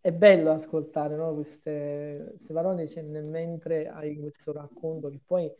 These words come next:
è tutta realtà, perché tu in poche parole a tredici anni stavi a Napoli, altri tredici vai in Abruzzo e poi dopo ritorni negli stessi tredici anni, perché comunque ho dovuto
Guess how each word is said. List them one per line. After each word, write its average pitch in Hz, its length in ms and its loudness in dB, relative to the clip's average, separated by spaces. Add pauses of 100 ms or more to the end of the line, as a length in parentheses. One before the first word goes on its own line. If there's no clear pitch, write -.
(200)
è 156 140 -2
tutta 196 300 6
realtà, 165 600 2
perché 165 300 -10
tu 196 100 -4
in 175 60 -2
poche 180 180 4
parole 180 220 0
a 165 40 -4
tredici 190 380 0
anni 156 220 -8
stavi 196 240 -2
a 196 60 0
Napoli, 190 520 0 (640)
altri 220 420 6
tredici 214 760 6 (180)
vai 139 380 -2 (460)
in 170 160 -4
Abruzzo 180 560 0
e 180 60 -6
poi 214 180 -2
dopo 180 300 0
ritorni 190 480 0
negli 185 240 2
stessi 233 400 0
tredici 180 460 0
anni, 143 380 -6
perché 160 320 -8
comunque 156 440 -4
ho 156 80 0
dovuto 143 640 -4